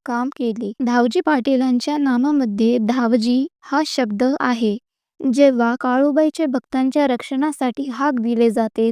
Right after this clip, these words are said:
तेव्हा धावजी पाटील तत्काळ तिच्या मदतीसाठी धावते. त्यामुळे त्यांना धावजी असे नाम पडले.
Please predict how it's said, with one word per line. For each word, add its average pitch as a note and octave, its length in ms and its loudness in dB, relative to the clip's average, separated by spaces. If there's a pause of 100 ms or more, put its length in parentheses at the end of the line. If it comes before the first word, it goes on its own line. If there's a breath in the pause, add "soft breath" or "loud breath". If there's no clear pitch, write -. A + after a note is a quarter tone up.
तेव्हा A#3+ 420 0
धावजी B3 380 -2
पाटील A#3 500 0 (100)
तत्काळ B3 500 0
तिच्या C#4+ 300 -2
मदतीसाठी B3+ 920 0
धावते. A#3 600 -2 (380)
त्यामुळे D4+ 380 2
त्यांना C4 420 0
धावजी C4 420 0
असे D4 280 -2
नाम C4 280 0
पडले. G#3 460 -2